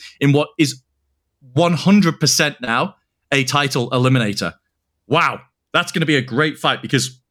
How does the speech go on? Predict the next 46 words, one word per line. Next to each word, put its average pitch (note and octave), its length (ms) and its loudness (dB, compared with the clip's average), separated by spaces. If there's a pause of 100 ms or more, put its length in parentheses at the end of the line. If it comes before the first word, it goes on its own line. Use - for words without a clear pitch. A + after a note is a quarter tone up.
(380)
we C#3 140 2
all F3 160 4
know D3 160 2
what D#3+ 180 -2
Belal B2 260 0
Muhammad B2+ 340 -2
wants B2+ 300 0
to C3+ 80 -4
do. D3 180 2
He B2+ 120 0
wants B2 180 -2
to G#2 60 -8
take B2+ 220 -4
that B2+ 160 -4
fight B2 240 -6
to A#2+ 100 -10
the G2+ 80 -6
ground. A#2 360 -2 (640)
Gilbert B2+ 320 -2
Burns C3 280 0
is A2 160 -2 (480)
world C#3 540 2
class C3 500 -2 (300)
B C#3+ 140 0
J C3 180 0
J, D3+ 420 0 (480)
and C#3+ 160 4
we - 60 4
saw F#3 300 0
how D#3+ 220 -2
good D3 240 -2
his C#3+ 140 2
hands E3+ 300 0
have C3 140 -4
gotten, B2 420 -2 (680)
uh, D3 220 0
and C#3 120 -4
how D3+ 120 -2
much D3+ 160 0
his C3+ 100 -2
striking D3 360 -2
has C3 80 0
improved C3+ 420 0
against C3 220 -2
Jorge C3+ 240 2
Masvidal. B2 580 -2